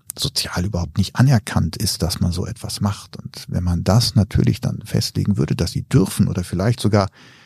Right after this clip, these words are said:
nochmal müssen, einfach um sich fit zu halten und an der Gesellschaft weiter teilnehmen und nicht rausfallen zu müssen, da kann man noch eine ganze Menge bewegen. Und deshalb werden also solche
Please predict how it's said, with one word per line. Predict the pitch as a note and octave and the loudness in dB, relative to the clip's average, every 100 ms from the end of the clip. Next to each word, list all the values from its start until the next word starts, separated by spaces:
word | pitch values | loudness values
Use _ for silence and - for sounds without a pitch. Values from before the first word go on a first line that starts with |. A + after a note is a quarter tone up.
| _ _ _ | _ _ _
nochmal | G#2+ G2+ G2+ F2+ E2+ | 2 4 4 2 4
müssen, | A#2 A2 F3+ - A#2+ | 6 6 6 6 2
einfach | F2+ G#2+ C3+ A#2 G#2 | 4 4 4 2 0
um | A#2 G#2+ | 2 2
sich | F2+ - | 2 0
fit | - - | 0 0
zu | - B2 | 0 2
halten | G2 F2 F2 | 4 2 0
und | F#2 - | -2 0
an | F#2 | 0
der | F#2 | 0
Gesellschaft | F#2 E2 A#2+ G2 - | 0 -2 -2 -2 -2
weiter | - - | -2 -4
teilnehmen | - - D3 C3+ G#2 G2 | -4 -2 2 2 2 0
und | - | -2
nicht | G2+ - | -6 -6
rausfallen | E3+ D#3 - E2 D#2 E2 | -4 -4 -4 -4 -4 -8
zu | - | -8
müssen, | D#2 D#2+ - - _ _ _ _ _ | -6 -6 -8 -10 _ _ _ _ _
da | - | -10
kann | - B2+ | -2 2
man | C3+ | 2
noch | C#3 A2 | 2 0
eine | A#2 | 0
ganze | A2 C#3+ - | 2 0 0
Menge | A2+ A#2+ | 0 0
bewegen. | A#2+ A2+ F#2+ - | -2 -2 -2 -4
Und | - G#2+ | -4 0
deshalb | A#2+ A#2+ | 2 2
werden | A2+ A#2 A#2 | 4 2 2
also | A2 G#2+ | -2 -2
solche | G2+ G2+ G3 D3+ C#3+ | 0 2 2 2 0